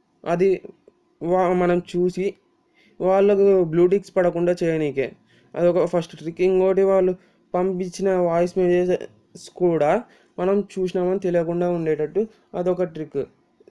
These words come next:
Two tricks అయిపోయినాయి కదా friends. Third trick ఏందో చూపిస్తాను చూడండి. ఇంకొకటి ఏమిటంటే, ఎవరు, ఎవరన్నా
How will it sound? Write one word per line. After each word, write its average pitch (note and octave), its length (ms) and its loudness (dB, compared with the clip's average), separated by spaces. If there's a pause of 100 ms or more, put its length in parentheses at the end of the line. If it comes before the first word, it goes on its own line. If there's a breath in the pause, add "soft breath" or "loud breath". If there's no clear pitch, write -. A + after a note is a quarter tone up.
(180)
Two F#3+ 120 4
tricks F3 320 -4
అయిపోయినాయి E3+ 380 0
కదా D#3 100 2
friends. F3+ 340 -4 (160)
Third F#3 240 0
trick F3+ 200 -6
ఏందో F3+ 180 2
చూపిస్తాను E3 480 -6
చూడండి. C3 300 -4 (680)
ఇంకొకటి F3+ 400 0
ఏమిటంటే, D3 480 -2 (480 soft breath)
ఎవరు, F#3 500 2 (460)
ఎవరన్నా F#3 460 0